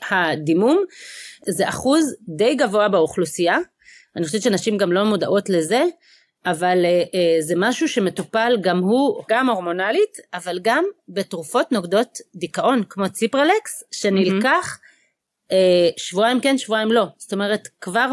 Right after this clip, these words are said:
Speaker 1: פה יש built in, מינון שונה,
Speaker 2: התחשבות, כן.
Speaker 1: התחשבות ב-, בתנודות,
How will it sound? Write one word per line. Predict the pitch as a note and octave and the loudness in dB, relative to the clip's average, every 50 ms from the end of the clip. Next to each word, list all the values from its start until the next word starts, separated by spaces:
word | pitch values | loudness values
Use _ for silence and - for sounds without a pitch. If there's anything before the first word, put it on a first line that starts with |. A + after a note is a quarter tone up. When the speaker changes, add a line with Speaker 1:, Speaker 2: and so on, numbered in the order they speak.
| B3 | -2
Speaker 1:
פה | - C#4 C4+ | 0 0 2
יש | C4 A#3 G#3 F3+ | 2 2 0 -2
built | E3+ E3+ A3 A#3+ A#3+ A3 - | -4 0 0 0 0 -2 -4
in, | - A3+ C4+ D#4+ E4+ F#4 F4 - _ _ _ _ _ _ _ _ - | -2 0 0 2 2 0 0 -4 _ _ _ _ _ _ _ _ -2
מינון | F#3+ G3 G#3+ A#3 C4+ D#4+ | 0 2 2 2 2 2
שונה, | E4+ D4+ | 2 2
Speaker 2:
התחשבות, | D4 - B3 A#3 A3 G#3+ F#3+ - - - - _ _ _ _ _ _ _ - | 2 0 0 0 0 0 0 -2 -6 -14 -16 _ _ _ _ _ _ _ -4
כן. | - F#3+ F3 E3+ | -2 0 0 0
Speaker 1:
התחשבות | E3+ E3 - - G#3 - _ - A3 B3+ D4 E4 - - | -2 -4 -4 -4 -4 -4 _ -2 -2 0 0 -2 -2 -4
ב-, | F3+ G3+ G3 - F3 G3 | -2 -2 -2 0 0 -2
בתנודות, | F#3 F3+ - - F#3+ E3+ D#3+ C#3+ E3+ F3 A#3 G#4 | -2 -2 -2 -4 -2 -2 -2 0 0 2 2 0